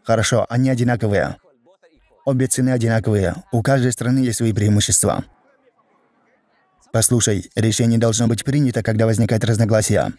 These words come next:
Ты не можешь жить в мире. Извини. Может, в камень, ножницы, бумагу? Видишь, в этом проблема. Это и есть феминизм. Это равенство. Тогда почему ты не обеспечиваешь?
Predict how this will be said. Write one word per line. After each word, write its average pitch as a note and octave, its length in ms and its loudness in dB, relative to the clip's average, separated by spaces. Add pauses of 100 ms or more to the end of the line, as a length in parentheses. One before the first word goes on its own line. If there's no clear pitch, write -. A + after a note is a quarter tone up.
Ты A#2 120 0
не A2+ 100 2
можешь C#3+ 280 0
жить G#2+ 160 0
в G#2+ 80 -2
мире. B2 320 0 (760)
Извини. A2+ 440 0 (180)
Может, D3+ 360 0
в - 60 -8
камень, F3 260 0
ножницы, D#3+ 360 0
бумагу? C#3+ 440 0 (180)
Видишь, A#2 540 -2 (100)
в G#2+ 80 -4
этом C3 200 0
проблема. A#2+ 460 0 (180)
Это A2+ 180 -2
и A#2 40 2
есть C3 220 0
феминизм. A#2 600 0 (260)
Это A#2+ 220 0
равенство. A#2+ 640 0 (180)
Тогда A2 240 0
почему A#2+ 320 -2
ты D#3+ 80 -2
не C3+ 80 2
обеспечиваешь? A#2 720 -2